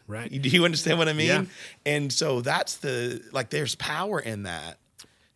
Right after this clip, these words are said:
Speaker 2: And I believe we've got to start being those people to speak out, to create what doesn't already exist yet.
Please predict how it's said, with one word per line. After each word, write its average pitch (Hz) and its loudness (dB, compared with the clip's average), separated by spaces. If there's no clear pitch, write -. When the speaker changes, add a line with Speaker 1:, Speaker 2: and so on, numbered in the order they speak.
Speaker 2:
And 131 0
I 131 0
believe 139 0
we've 147 -2
got 156 -4
to 139 -4
start 151 -4
being 147 -4
those 131 -2
people 131 -8
to 117 -6
speak 190 -6
out, 113 -6
to 156 -6
create 135 -2
what 143 -2
doesn't 131 -6
already 113 0
exist 110 -8
yet. 62 -8